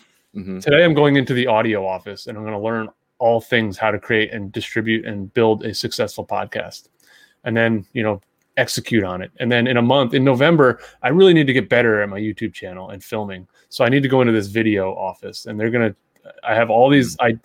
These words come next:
Speaker 2: I, all the things that show me how to create successful videos and then to create a successful YouTube channel with those videos.
Speaker 1: You know what I've been thinking about recently?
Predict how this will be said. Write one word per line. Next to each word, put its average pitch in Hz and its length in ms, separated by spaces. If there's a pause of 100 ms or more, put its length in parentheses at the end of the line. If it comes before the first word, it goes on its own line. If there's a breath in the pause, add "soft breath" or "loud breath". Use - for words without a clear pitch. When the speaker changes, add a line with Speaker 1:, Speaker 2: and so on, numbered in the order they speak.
Speaker 2:
I, - 20
all 135 160
the 151 80
things 127 380
that 117 140
show 120 180
me 113 100
how 110 140
to 107 80
create 107 240
successful 110 440
videos 107 380
and 110 100
then 107 200
to 107 100
create 120 280
a 113 60
successful 110 440
YouTube 113 300
channel 107 360 (240)
with 127 300
those 104 200
videos. 92 520 (880 loud breath)
Speaker 1:
You 110 60
know 131 80
what 123 80
I've 104 140
been 101 100
thinking 104 240
about 104 200
recently? 104 460